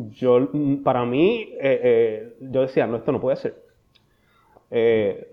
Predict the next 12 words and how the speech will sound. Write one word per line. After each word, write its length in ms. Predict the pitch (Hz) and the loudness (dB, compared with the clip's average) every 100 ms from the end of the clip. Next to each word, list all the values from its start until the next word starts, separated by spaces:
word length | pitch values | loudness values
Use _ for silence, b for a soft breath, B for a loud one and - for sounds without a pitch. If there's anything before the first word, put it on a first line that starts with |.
| - - | -14 2
todo 220 | 131 139 | 6 6
se 140 | 139 | 6
viene 200 | 147 151 | 6 8
abajo 280 | 147 143 147 | 8 8 6
cuando 540 | 147 131 123 123 120 - | 4 4 6 4 4 -4
un, 420 | 123 127 135 139 | -4 -2 -2 -2
otro 220 | 131 123 135 | -2 0 0
amigo 360 | 131 135 131 | 0 2 2
me 100 | 120 | 0
confiesa 560 | 110 107 117 110 120 110 | -4 -6 -4 -4 -4 -4
que 440 | 113 104 107 113 | -4 -6 -10 -8
él 400 | 113 110 110 135 | -8 -8 -10 -14